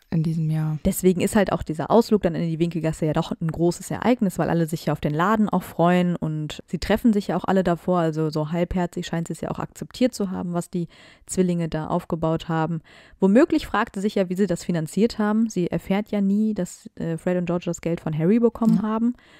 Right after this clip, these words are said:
Speaker 2: Zum Glück wahrscheinlich. Schockiert ist sie trotzdem aber vom Shop der Zwillinge.
Speaker 1: Ja.
Speaker 2: Und natürlich vor allem über diese Werbung von "Du scheißt nie mehr". Aber,
Speaker 1: Ja.
Speaker 2: naja, Molly ist halt einfach ein bisschen
Speaker 1: Diese
Speaker 2: spießig, was das angeht.
Speaker 1: Verstopfungsartikel.
Speaker 2: Ja,
Speaker 1: Ja,
Speaker 2: genau.
Speaker 1: ich wäre vielleicht auch ein bisschen schockiert.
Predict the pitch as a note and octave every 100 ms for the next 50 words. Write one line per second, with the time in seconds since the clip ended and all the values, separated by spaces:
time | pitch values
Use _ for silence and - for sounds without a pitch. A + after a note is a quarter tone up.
0 | - - G3 F3+ B3+ - A#3 G3 G#3 F#3
1 | A3+ C4+ - - G#3 C#4 D4 A#3 G#3+ B3
2 | - G3+ D3 D#3 - D3+ - - - D3
3 | - D#3 D#3+ F3 G#3 F#3 F3 F3+ F3+ A3
4 | G#3+ G3 F#3+ - A3+ A3 F#3+ F#3 F3 F3
5 | E3+ E3 F3+ F#3 F3+ - E3+ E3+ E3 D3+
6 | E3+ F3+ - E3+ E3 D3+ D#3 D#3 F#3 D#3
7 | D3 D#3 - - D#3 - F3 F3+ E3 D#3+
8 | D3+ D3+ D#3 F3+ F3+ - F#3 D3+ C3+ D3+
9 | - F3+ D#3 E3 D3+ - E3+ - E3+ D#3+
10 | D#3+ D#3+ - - - E3+ D#3+ - E3+ D#3
11 | E3 E3+ F3+ F#3 F3+ D#3+ D#3+ E3+ F3+ E3+
12 | F3 - E3+ F3 F3 -